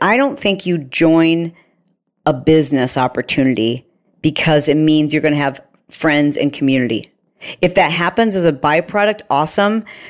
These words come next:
But I think if you go into it for that reason, you're gonna be sadly disappointed because when it's over, 'cause it will be at some point, at some point you are probably not going to be with that organization.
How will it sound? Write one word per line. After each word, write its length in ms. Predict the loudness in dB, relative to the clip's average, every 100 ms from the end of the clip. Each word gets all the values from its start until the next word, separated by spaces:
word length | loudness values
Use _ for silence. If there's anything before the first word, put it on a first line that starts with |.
| 0
But 100 | 2
I 60 | 2
think 180 | 0 -4
if 80 |
you 140 | -4 -2
go 300 | 2 4 4
into 260 | 0 0 0
it 120 | 0
for 220 | 2 2
that 220 | 2 0
reason, 580 | -2 -2 -2 0 0 -2 -6 -20 -20 _ _ _ _ -10
you're 260 | -2 2
gonna 160 | 2 2
be 140 | 0
sadly 420 | 0 2 2 0
disappointed 800 | -2 -2 -4 -2 0 2 2 0 -8 _ _ _ -6
because 460 | 0 2 2 0 -6
when 380 | -6 0 2 2
it's 160 | 2
over, 320 | 2 2 0 -2
'cause 160 | 0
it 80 | 2
will 180 | 2 2
be 160 | 0
at 80 | -2
some 220 | -2 -2
point, 240 | -2 -6 -2
at 140 | -2
some 320 | 0 0 -2 -2
point 260 | -2 -2
you 160 | 0 2
are 140 | 2
probably 720 | 0 -6 -2 0 0 0 -2 0
not 240 | 0 0
going 160 | -2 -2
to 80 |
be 180 | 0 0
with 180 | 2 2
that 120 | 2
organization. 800 | 2 2 -2 0 -2 -2 -2 -4